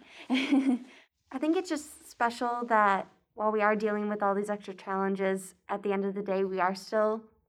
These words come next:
Speaker 2: able to perform and do what we love to do. And there's so many companies right now in the country that are closed down. They're still not able to get into studios. So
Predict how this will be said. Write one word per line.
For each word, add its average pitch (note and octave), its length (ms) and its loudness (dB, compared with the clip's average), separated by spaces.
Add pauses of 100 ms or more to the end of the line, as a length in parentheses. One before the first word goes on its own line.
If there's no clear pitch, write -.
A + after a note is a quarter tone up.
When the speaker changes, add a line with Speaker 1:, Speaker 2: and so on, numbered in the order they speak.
(100)
Speaker 2:
able C4 260 0
to B3+ 140 -10
perform C4 460 0
and B3+ 120 0
do B3 60 -4
what A#3+ 140 -2
we B3 100 -2
love A#3 180 2
to A#3 100 -6
do. A3+ 220 0
And A3 120 -2
there's G#3 240 -4
so G#3+ 160 0
many G#3+ 220 -2
companies G3+ 640 -4 (280)
right G#3 140 0
now G3+ 160 0
in G3+ 80 0
the G3+ 60 0
country G#3 440 -2
that F3+ 260 2 (120)
are G3+ 120 -4
closed F#3+ 380 -8
down. C4 380 0
They're G3 140 2
still A#3 280 2
not A3+ 200 4
able G#3+ 340 2
to G#3 440 -6
get G#3 160 -2
into G#3 220 -6
studios. G3+ 600 -2
So F#3 360 0